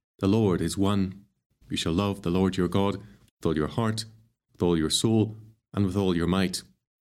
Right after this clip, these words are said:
And these words which I command you today shall be in your heart. You shall teach them diligently to your children, and shall talk of them when you sit in your house, when you walk by the way,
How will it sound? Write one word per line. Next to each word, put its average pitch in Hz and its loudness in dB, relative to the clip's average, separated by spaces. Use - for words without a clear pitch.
And 98 -4
these 123 2
words 107 2
which 90 -6
I 95 2
command 101 0
you 92 2
today 98 -2
shall - -4
be 92 0
in 87 0
your 85 0
heart. 98 -4
You - -8
shall - -2
teach - -8
them 95 0
diligently 107 0
to 95 -6
your 90 2
children, 110 -2
and - -6
shall 80 -4
talk 85 -4
of 85 -4
them 92 2
when 80 -2
you 73 -6
sit - -6
in 78 -2
your 76 -4
house, 95 -4
when 87 0
you 78 2
walk 85 -2
by 78 -4
the 76 -2
way, 104 0